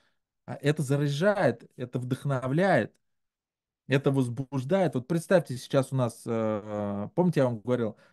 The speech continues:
нужно сказать, чем мы занимаемся,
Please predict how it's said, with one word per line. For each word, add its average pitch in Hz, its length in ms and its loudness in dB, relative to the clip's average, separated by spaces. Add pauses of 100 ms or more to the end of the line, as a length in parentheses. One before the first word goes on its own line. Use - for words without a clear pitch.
(120)
нужно 123 240 0
сказать, 120 580 -2 (220)
чем 131 260 2
мы 131 120 0
занимаемся, 170 920 0